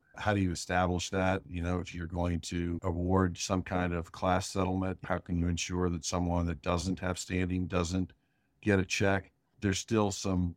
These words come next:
dicey issues that go along with that. Courts are not all on the same page about that, but I would simplistically say,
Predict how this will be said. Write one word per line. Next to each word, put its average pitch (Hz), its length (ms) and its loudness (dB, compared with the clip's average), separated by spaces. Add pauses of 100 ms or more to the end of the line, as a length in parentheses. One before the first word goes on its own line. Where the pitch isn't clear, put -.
(120)
dicey 98 480 0
issues 92 300 -2
that 90 120 -10
go 87 200 0
along 87 320 4
with 92 140 0
that. 92 280 0
Courts 95 360 -6
are 87 340 0
not 95 240 2
all 92 220 4
on 87 80 2
the 87 60 -2
same 87 260 -6
page 92 340 -2
about 95 320 0
that, 95 340 0
but 90 300 0
I 95 160 4
would 95 300 0 (200)
simplistically 98 800 -2
say, 92 540 0